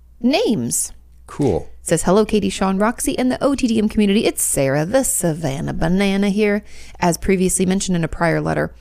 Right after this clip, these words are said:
Speaker 1: I'm currently unemployed and looking for a job. The thing is, I don't know what to do. I talked to one of my cousins. She's a pharmacist,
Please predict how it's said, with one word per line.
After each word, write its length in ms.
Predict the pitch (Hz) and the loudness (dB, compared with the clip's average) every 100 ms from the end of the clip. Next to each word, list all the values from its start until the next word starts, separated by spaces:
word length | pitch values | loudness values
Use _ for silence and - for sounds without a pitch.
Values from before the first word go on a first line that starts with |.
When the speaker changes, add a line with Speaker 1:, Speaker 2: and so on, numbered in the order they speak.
| - | -6
Speaker 1:
I'm 180 | 185 185 | -2 -2
currently 440 | - 277 240 254 | -2 -4 -2 -2
unemployed 520 | - 190 185 - 151 160 | 0 0 0 0 0 0
and 120 | 156 | -4
looking 220 | 160 - 180 | -6 -4 -6
for 140 | - | -4
a 60 | - | -4
job. 360 | - 120 123 175 - - - - - - - - - - - | -4 -4 -6 -8 -18 -20 -20 -20 -20 -20 -20 -20 -20 -14 -8
The 60 | |
thing 220 | 180 214 190 | -2 0 2
is, 360 | 175 104 - - - - - - | 0 -2 -6 -12 -20 -20 -20 -8
I 100 | 220 | -2
don't 240 | 226 269 - | 0 0 2
know 180 | 214 220 | 2 2
what 280 | 190 190 - | 0 -4 -4
to 100 | 214 | -2
do. 300 | 240 262 - - - - - - - | 0 -2 -6 -14 -20 -20 -20 -14 -6
I 80 | |
talked 260 | - - 480 | 0 0 0
to 60 | - | 0
one 100 | 208 | 2
of 60 | |
my 80 | 180 | 2
cousins. 480 | - 147 165 226 - | 2 0 2 0 -2
She's 240 | - 190 | -4 -4
a 40 | 170 | -2
pharmacist, 720 | - - 165 - 226 - - | -4 -2 -2 -4 -4 -4 -10